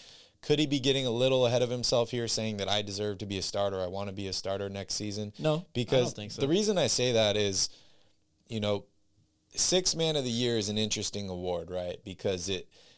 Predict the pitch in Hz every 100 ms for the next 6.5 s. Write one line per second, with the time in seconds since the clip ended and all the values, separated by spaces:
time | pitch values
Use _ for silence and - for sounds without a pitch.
0 | _ _ 117 110 113 113 131 160 170 131
1 | 135 - 127 120 - 120 113 120 117 110
2 | 104 92 - 131 120 123 104 117 110 104
3 | 98 95 92 - _ _ _ _ 107 107
4 | 117 123 120 113 104 107 104 90 98 -
5 | 95 95 - 87 90 90 95 95 127 131
6 | 117 120 101 95 98